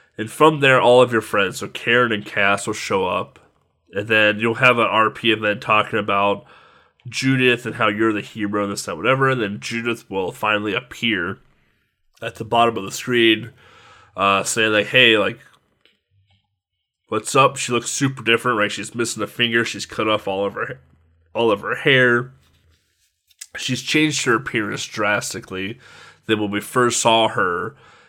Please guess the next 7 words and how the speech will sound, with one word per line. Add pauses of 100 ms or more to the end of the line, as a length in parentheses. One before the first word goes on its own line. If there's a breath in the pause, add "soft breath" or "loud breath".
(100)
in
the,
uh,
introduction
of
the
game.